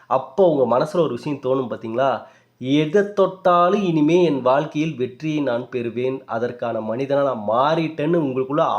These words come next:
ஆழமா ஒரு, ஒரு வார்த்தை ஒலிக்கும். ஏன்னா, இங்க நிறைய பேர் வந்து நம்மளுக்கு WhatsApp-லயே, "ஐயா, நீங்க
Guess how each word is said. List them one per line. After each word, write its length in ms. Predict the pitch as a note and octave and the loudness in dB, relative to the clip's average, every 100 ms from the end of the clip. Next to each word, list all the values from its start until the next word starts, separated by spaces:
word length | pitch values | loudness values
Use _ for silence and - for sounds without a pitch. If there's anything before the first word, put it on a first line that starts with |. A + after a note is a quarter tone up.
| A2 | 2
ஆழமா 640 | B2+ D3 E3 E3 D#3 E3+ F3+ - _ _ _ _ _ _ _ | 4 4 4 2 4 2 2 -6 _ _ _ _ _ _ _
ஒரு, 580 | C#3 C3 B2 A2+ G#2 - - _ _ _ - | 0 2 2 -2 -6 -10 -20 _ _ _ -8
ஒரு 180 | B2 A#2 | -6 0
வார்த்தை 440 | C3 D#3 D#3 D3+ | 2 2 0 -4
ஒலிக்கும். 500 | A#2+ C#3 C#3 B2 - _ _ _ _ _ _ _ _ - | -2 -4 -4 -10 -12 _ _ _ _ _ _ _ _ -4
ஏன்னா, 500 | D3+ D#3 F3 F3+ G#2+ - _ _ | 2 4 4 2 0 -6 _ _
இங்க 180 | - D3 | -4 0
நிறைய 400 | D3 C#3 E3+ G3 | 2 2 4 4
பேர் 180 | F3+ G3+ | 6 4
வந்து 460 | F#3+ F3+ E3+ D#3 F#3+ | 4 4 4 6 4
நம்மளுக்கு 480 | D3+ C3+ B2 C3+ F#3 | 2 0 2 2 2
WhatsApp-லயே, 320 | - F#3+ F#3+ | 0 0 4
"ஐயா, 260 | F3+ D3 F#3 | 4 4 2
நீங்க 240 | D#3+ C#3 | 2 -2